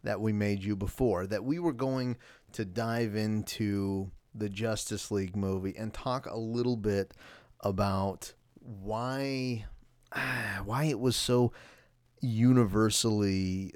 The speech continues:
lampooned, why it was the disgraced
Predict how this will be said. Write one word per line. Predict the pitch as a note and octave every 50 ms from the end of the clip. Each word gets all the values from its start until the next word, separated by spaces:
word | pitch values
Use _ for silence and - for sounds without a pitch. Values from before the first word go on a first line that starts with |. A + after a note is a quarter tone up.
| - - -
lampooned, | C3 C#3 A#2 A2+ A2 G#2+ G#2+ G#2 - - A#2+ A#2 A#2 A#2+ A#2+ B2+ C#3 C#3+ - - - - - -
why | - G#2+ G2+ G2+ G#2+ A2+
it | A2 G#2
was | A2+ A#2 A2+ G#2+ G2+ F#2+ G2+ G2+ G2
the | G#2+ G#2+
disgraced | G2 A2 G#2+ - - - - A2 A2 A2 A#2 A2+ - - - - -